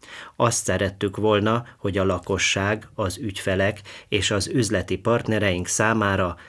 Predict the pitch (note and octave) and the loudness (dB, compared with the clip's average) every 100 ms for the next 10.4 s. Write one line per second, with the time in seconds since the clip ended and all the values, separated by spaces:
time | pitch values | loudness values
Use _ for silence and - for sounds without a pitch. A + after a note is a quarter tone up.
0 | - - C3+ C3 G#2 G2+ F#2 E2+ - G#2 | -16 0 4 4 2 2 -2 -2 -4 -2
1 | F2+ E2 E2+ D#2+ F#2 D#2+ D2 - D2 D2 | -2 -2 -6 -8 -6 -6 -6 -8 -8 -8
2 | D2 G1+ - - _ _ _ _ _ - | -10 -10 -18 -20 _ _ _ _ _ -20
3 | - - G2+ C3 B2 A2+ F#2+ F2 - G2+ | -18 -2 2 4 4 2 0 -2 0 0
4 | F#2+ F#2+ F#2+ F#2+ G2 G2 G2+ G2+ A2 G2+ | 2 0 0 0 -2 -2 -2 -2 -2 0
5 | G2+ G#2 B2 G#2+ - F#2+ F2 G2 F#2+ - | 0 0 0 2 0 -2 0 0 0 -2
6 | G2 - - - - B2+ A#2 A2 - C3+ | -4 -4 -16 -16 -12 2 4 4 2 4
7 | A#2 - F#2 F#2+ F#2+ G#2+ A2 B2 G#2+ G#2 | 4 2 0 0 0 -2 -2 -2 0 -2
8 | - - A2 F#2+ F2 E2+ E2+ F2 - G2+ | -2 0 2 2 0 -2 -2 -2 0 0
9 | F#2+ F2 F#2 E2 - G2+ G2 A2 A2+ G#2 | 0 0 -4 -6 -2 -4 -2 0 2 2
10 | G#2 G#2+ G2 G2 | 2 2 2 0